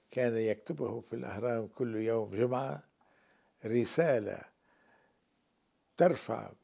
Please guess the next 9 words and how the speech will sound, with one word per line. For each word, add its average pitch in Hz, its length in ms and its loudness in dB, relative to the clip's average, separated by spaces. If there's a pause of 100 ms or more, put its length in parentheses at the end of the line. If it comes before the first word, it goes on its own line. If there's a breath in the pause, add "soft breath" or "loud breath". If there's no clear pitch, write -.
مستوى 120 560 4 (1200)
الإداء 120 640 2
الأدبي 135 840 0 (460)
في - 100 -10
الصحافة 117 800 -2 (440 soft breath)
وترفع - 580 0
مستوى 110 460 -2
المعنويات 110 880 -2 (260 soft breath)
والأمل. 104 560 -2